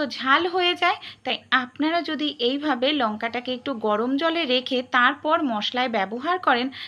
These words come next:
ঝালটা অনেকটাই কম হবে আর তরকারির কালারটাও কিন্তু খুব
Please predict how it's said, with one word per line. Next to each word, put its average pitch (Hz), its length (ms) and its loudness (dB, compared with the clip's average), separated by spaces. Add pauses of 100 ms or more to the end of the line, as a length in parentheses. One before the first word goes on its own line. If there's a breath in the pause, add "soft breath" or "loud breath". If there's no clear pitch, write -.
(120)
ঝালটা 214 560 -2
অনেকটাই 247 540 -2
কম 285 340 4
হবে 311 300 2 (300 loud breath)
আর 240 100 -6 (100)
তরকারির 208 540 -2
কালারটাও 220 640 2
কিন্তু 294 380 0
খুব 453 240 4